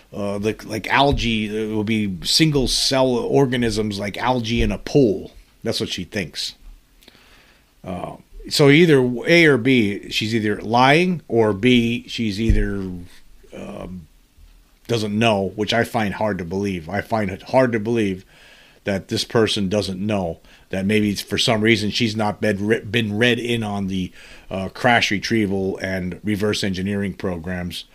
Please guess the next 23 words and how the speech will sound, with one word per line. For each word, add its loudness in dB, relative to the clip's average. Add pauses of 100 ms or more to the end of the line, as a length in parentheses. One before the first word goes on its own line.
(260)
and, -4
uh, -8 (320)
n-, -4
knows, -2
knows 0
nothing -2
about -2
this. -8
I 0
have 0
that, -4
I -2
find 2
that 0
hard 2
to 0
believe, 6
but 0
I 2
guess 2
it's -8
a -8
possibility. 0